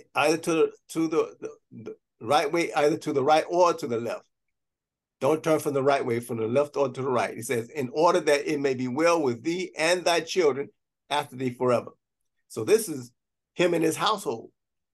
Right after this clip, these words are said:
If he teach them the way and keep them in the way, right way to go, this is generational. He says, "And remember the work of the wonderful works of the Lord and his kindness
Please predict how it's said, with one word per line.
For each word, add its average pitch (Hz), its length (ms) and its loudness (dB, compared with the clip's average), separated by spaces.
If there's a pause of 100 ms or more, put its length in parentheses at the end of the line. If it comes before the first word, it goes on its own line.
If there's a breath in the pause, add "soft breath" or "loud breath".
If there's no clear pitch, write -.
If 117 140 -8
he 143 100 -4
teach 190 300 -6
them 156 140 0
the 143 80 4
way 165 200 4
and 139 100 0
keep 208 220 -6
them 156 120 0
in 147 80 6
the 143 100 4
way, 165 240 -2
right 143 240 0
way 143 100 2
to 139 100 0
go, - 320 -2 (1000)
this - 220 -2
is 123 240 -14 (760)
generational. 196 680 4 (120)
He 139 120 -10
says, 135 260 -2 (200 loud breath)
"And 165 160 2
remember 208 360 6
the 202 160 4
work 202 260 4 (100)
of 139 160 2
the 127 60 -8
wonderful 185 440 0
works 131 400 -4 (1500)
of 147 140 2
the 196 80 4
Lord 127 380 0
and 135 240 -8
his 143 240 -4
kindness 185 720 -2